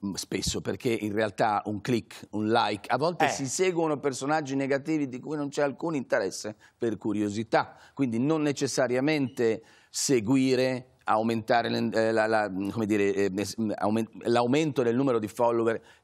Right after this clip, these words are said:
Speaker 1: eh, significa endorsement, cioè non è un valore, no, che aumenta rispetto a un altro,
Speaker 2: Sì.
Speaker 1: può essere,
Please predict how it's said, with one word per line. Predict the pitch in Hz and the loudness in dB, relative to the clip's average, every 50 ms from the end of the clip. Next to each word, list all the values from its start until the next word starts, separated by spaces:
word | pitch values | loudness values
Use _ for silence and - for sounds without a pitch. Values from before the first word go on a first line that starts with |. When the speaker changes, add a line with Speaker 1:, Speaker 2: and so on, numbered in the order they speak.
| _ - | _ -8
Speaker 1:
eh, | - 117 117 - | -4 -2 -2 -2
significa | - - - 131 135 143 147 131 117 131 110 - 131 131 120 - | -2 -2 -2 0 2 2 2 2 0 -4 -2 0 0 0 0 0
endorsement, | 120 123 117 113 120 113 110 95 - - 98 90 | -2 0 2 2 4 2 2 2 0 -4 -6 -4
cioè | - 117 110 | -2 -2 -2
non | 123 135 | 0 0
è | 139 | 0
un | 131 120 113 110 | 0 0 0 0
valore, | 95 113 107 107 110 113 110 104 98 90 85 85 80 - _ - - | 2 2 2 4 4 4 4 4 2 2 0 -2 -4 -6 _ -18 -6
no, | - 113 120 123 101 | -2 0 0 0 2
che | - 110 104 | 0 0 0
aumenta | 90 92 101 101 110 120 117 110 107 98 - - 101 | 2 2 2 2 2 2 2 0 0 -2 0 0 0
rispetto | 98 90 90 - - 107 98 - - | 0 0 -4 -4 -2 -2 -2 0 -2
a | 98 | -2
un | 87 | -2
altro, | 85 82 - 135 131 113 | -2 0 0 2 2 2
Speaker 2:
Sì. | 90 | 0
Speaker 1:
può | - 107 | 0 -2
essere, | 104 95 - - 95 90 85 - | -2 -2 -2 -2 -2 -2 -2 -4